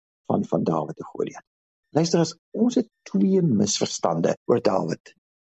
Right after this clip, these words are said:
en Goliat se storie. Die eerste misverstand is dat ons dink Dawid het die guts gehad om Goliat aan te val. Nee,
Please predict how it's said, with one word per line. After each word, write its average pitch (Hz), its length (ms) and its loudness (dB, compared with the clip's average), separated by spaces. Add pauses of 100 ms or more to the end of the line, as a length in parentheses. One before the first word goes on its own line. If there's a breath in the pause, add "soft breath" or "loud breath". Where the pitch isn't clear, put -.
(100)
en - 180 2
Goliat - 400 0
se - 80 -6
storie. - 380 -6 (360)
Die 202 160 4
eerste 214 240 2
misverstand 127 680 0
is 113 120 0
dat 135 140 2 (100)
ons 320 320 -12
dink 127 380 2 (200)
Dawid 113 300 2
het 107 120 0
die 107 140 2 (140)
guts 139 400 0
gehad - 480 0 (600)
om 113 220 2
Goliat 101 460 0
aan 85 260 -2
te - 120 -4
val. - 260 -4 (140)
Nee, 120 680 0